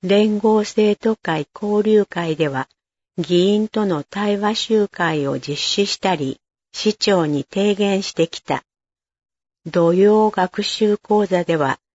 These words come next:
議場で子ども議会を開催したこともある。その時々で工夫をして、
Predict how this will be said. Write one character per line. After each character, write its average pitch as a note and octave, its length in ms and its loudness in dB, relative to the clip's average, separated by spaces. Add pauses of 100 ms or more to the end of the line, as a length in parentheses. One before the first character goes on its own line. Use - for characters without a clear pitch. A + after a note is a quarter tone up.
(240)
議 E3 240 -2
場 G#3+ 380 2
で G3 340 0
子 - 160 -6
ど F#3+ 140 0
も G#3+ 180 0
議 G#3+ 160 -2
会 E3 380 -4
を C#3+ 80 -8
開 F#3+ 240 -6
催 G#3+ 340 -4
し - 140 -10
た G#3 160 -4
こ G#3 120 -6
と G3+ 200 -4
も D#3+ 160 -2
あ C#3 100 -6
る。 B2+ 180 -10 (760)
そ - 240 -2
の G3+ 180 -2
時 A3 340 -2
々 G3+ 200 0
で D3 420 -2
工 - 140 -12
夫 G#3 420 2
を G3+ 100 -2
し - 120 -6
て、 E3 320 -2